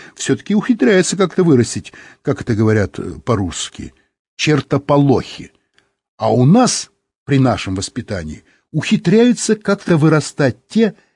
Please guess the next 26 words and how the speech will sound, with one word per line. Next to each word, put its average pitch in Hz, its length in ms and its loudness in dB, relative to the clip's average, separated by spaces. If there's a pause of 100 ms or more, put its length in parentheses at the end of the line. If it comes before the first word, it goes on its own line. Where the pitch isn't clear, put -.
(220)
кого 131 300 2
вы 127 240 0
называете 196 600 2
настоящими 101 800 -4
людьми. 85 460 -8 (840)
Может 110 300 0
быть, 120 120 0
в - 60 -16
процентном 113 600 -2
отношении 170 500 2
мещан 113 500 0
у 113 60 2
вас 139 220 0
и 196 40 4
меньше, 208 340 4
чем 101 240 -4
у 110 60 0
нас, 107 260 -2 (220)
хотя 117 240 -2
никто, 156 540 2
наверное, 165 440 4
не 117 120 2
проводил 110 460 0
такой 135 300 -2
статистики. - 840 -6 (260)
Шах. - 560 -4